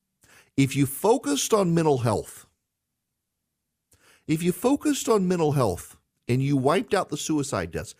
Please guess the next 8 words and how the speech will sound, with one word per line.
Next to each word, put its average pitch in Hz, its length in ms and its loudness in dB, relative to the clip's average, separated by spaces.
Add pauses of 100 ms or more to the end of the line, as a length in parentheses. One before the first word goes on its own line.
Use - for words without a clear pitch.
(200)
fifty 226 460 -4
thousand 151 680 0
gun 131 220 2
deaths 120 340 -2
a 127 40 -6
year 98 280 -2
in 92 60 -2
America, 80 460 -4